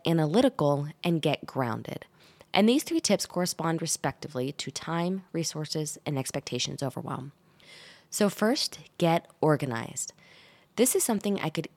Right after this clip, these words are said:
easily create an entire episode around, but I'll highlight some of my best recommendations here. So get organized. What and how we organize will be different for each person,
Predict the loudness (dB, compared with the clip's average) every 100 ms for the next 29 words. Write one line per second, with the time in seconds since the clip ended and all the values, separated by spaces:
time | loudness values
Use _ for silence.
0 | 0 2 4 2 0 0 2 4 4 2
1 | 0 0 0 2 4 2 0 -2 -2 -2
2 | -2 -4 -8 -2 4 4 4 2 2 0
3 | 2 4 4 2 -2 -4 -6 -4 -4 -4
4 | -6 -6 -6 -8 -14 _ _ -2 2 2
5 | 0 2 2 2 0 0 -4 -8 -10 -12
6 | -16 _ _ _ _ 2 6 6 4 -4
7 | -8 -4 0 0 0 -2 2 2 2 0
8 | -2 -2 -4 -4 -6 -6 -6 -2 0 0
9 | -4 -4 -6 -4 -4 -2 -2 -4 -4 -6
10 | -8